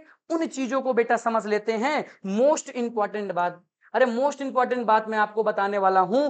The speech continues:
कि किसको हम प्रथम कहेंगे, किसको हम द्वितीय कहेंगे। तो अगर मैं इस फोकस से ऐसे किरणों को गुजारूं, ऐसे, ऐसे किरणों को गुजारूं ऐसे, तो ये किरणें बेटा मुख्य अक्ष के समांतर हो जाएंगी,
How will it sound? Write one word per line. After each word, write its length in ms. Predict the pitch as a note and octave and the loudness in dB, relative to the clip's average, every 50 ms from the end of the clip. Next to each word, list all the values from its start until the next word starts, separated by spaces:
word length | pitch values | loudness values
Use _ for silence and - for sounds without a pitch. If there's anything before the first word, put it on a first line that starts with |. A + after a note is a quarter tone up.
| C#4+ - | -2 -8
कि 160 | - - C4 | -10 -10 -10
किसको 480 | - - B3+ A#3+ - C#4 C4 - D#4 D#4 | -8 -6 -6 -4 -4 -4 -4 2 4 4
हम 220 | C#4 A3 C4 C4 | 4 4 2 -2
प्रथम 300 | - B3 A3 - C4 C4 | -2 -6 -2 -2 -2 -2
कहेंगे, 340 | B3+ - A3+ A#3+ B3 B3 C4 | -2 -4 -6 -4 -4 -4 -6
किसको 340 | B3+ B3+ A3+ - - - A3+ | -6 -8 -10 -12 -8 -6 -6
हम 140 | G3 G3+ G3+ | -6 -6 -8
द्वितीय 320 | F3+ F#3+ F#3+ - F#3 F#3 | -10 -10 -10 -10 -12 -12
कहेंगे। 360 | E3+ - E3+ E3+ E3+ E3 E3 E3 - _ _ _ _ _ _ _ _ - | -10 -10 -10 -10 -10 -12 -12 -16 -18 _ _ _ _ _ _ _ _ -2
तो 40 | D#4 | 0
अगर 420 | D#4 D#4 G3+ G#3 A3+ A3 D4+ - C#4 | 0 2 4 4 6 6 6 4 4
मैं 260 | A#3 G#3+ A#3 B3+ A#3+ | 2 0 -2 -2 -4
इस 200 | A#3 - - - D4+ | -8 -12 -12 -10 -12
फोकस 520 | A3+ - - A#3 A3+ A3+ A3+ G3 F#3 F#3 | -12 -6 -2 0 0 2 4 2 2 2
से 220 | - - G3 F#3 A3 C#4+ - - _ _ _ _ _ _ _ _ _ _ _ _ _ - _ _ - | -2 -4 -4 -4 -4 -4 -6 -12 _ _ _ _ _ _ _ _ _ _ _ _ _ -20 _ _ -4
ऐसे 420 | A#3 C4 C4 C4 C4 - E4 E4 | -2 0 0 -2 -2 0 0 -2
किरणों 400 | E4 - B3+ C4+ C4 C4+ C#4 C#4 | -2 -2 -2 0 2 2 2 2
को 140 | C4+ C4+ C4+ | 2 0 -2
गुजारूं, 440 | A#3 G#3+ A3 F#3+ G#3 G3 G3 G3 G#3 - G3+ | 0 0 2 4 4 4 4 4 2 2 0
ऐसे, 520 | A3+ A3 G3 - A3 F3+ C3+ - - - _ _ _ _ _ - - _ - | 0 0 0 0 -2 -4 -4 -6 -12 -20 _ _ _ _ _ -20 -10 _ 2
ऐसे 340 | A3+ B3+ C4 B3 B3 D4+ D4 | 2 2 2 2 0 -4 -4
किरणों 280 | A#3 C4+ C4+ C4+ C4+ C4 | -2 -2 0 0 2 0
को 80 | C4 B3 | 0 0
गुजारूं 360 | B3 A#3+ A#3+ A#3 A#3 A#3+ B3 A#3 - | 2 6 6 6 6 6 2 0 0
ऐसे, 340 | G#3 G3+ F#3 - - F#3 D#3 C3+ C3 - - _ _ _ _ _ _ _ _ _ _ | 2 2 2 0 -2 -4 -4 -6 -8 -14 -20 _ _ _ _ _ _ _ _ _ _
तो 60 | C4 C4 | -4 -4
ये 320 | A3 F3+ E3+ G#3+ C#4+ E4 | -4 -4 -2 -2 -2 -2
किरणें 380 | C4+ B3+ C#4 B3 A#3+ A#3+ A#3+ A3 | -2 -2 -2 0 0 0 0 0
बेटा 300 | G#3 G3+ F3 F#3 G#3+ A3+ B3+ C#4+ C#4 - - _ - | -2 -2 2 4 6 8 8 6 6 2 -4 _ -2
मुख्य 360 | G3 A3 C4+ D4 C4+ - - | 0 0 0 0 -2 -6 -8
अक्ष 300 | - - B3 - - - | -4 -2 -2 -4 -4 -8
के 200 | G#3+ - C4+ C#4+ C#4 | -6 0 2 2 2
समांतर 720 | C#4 - - B3+ A#3+ A#3 A#3 A#3+ A#3+ B3 B3 B3+ C#4+ C#4+ C#4 | 2 0 -2 0 2 2 2 2 2 2 2 2 2 4 4
हो 280 | B3 F#3+ A3 A#3+ A#3+ | 2 2 0 -2 -2
जाएंगी, 760 | G#3+ G3+ G#3+ G#3 G3+ G#3 G#3 G3+ F#3 G3 G3 G3 G3 G3 F#3+ | 0 0 0 0 0 -2 -2 -4 -4 -4 -4 -6 -6 -8 -12